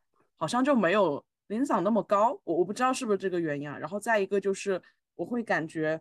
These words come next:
我对于一段关系的可能性也比较多元，就可能不一定是谈恋爱这样的一个方式，可能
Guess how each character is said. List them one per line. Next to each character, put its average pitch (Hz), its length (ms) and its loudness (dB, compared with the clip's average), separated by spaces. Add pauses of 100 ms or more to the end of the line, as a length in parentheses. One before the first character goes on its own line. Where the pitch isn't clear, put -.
(160)
我 175 220 4
对 240 260 -2
于 220 220 -2
一 196 100 -14
段 214 280 -2
关 208 200 0
系 214 240 -8
的 180 160 -4
可 180 220 -6
能 156 180 -4
性 202 320 -6
也 151 220 -6
比 - 140 -14
较 165 120 -4
多 190 240 -2
元， 131 320 -6
就 180 160 -8
可 165 200 -8
能 147 120 -4
不 226 200 -6
一 - 20 -2
定 220 300 -4
是 175 340 -4 (140)
谈 156 180 -10
恋 190 140 -6
爱 185 120 0
这 147 140 -8
样 165 140 -6
的 147 80 -8
一 127 40 -8
个 147 80 -10
方 151 240 -12
式， 160 220 -16
可 175 220 -6
能 160 260 -6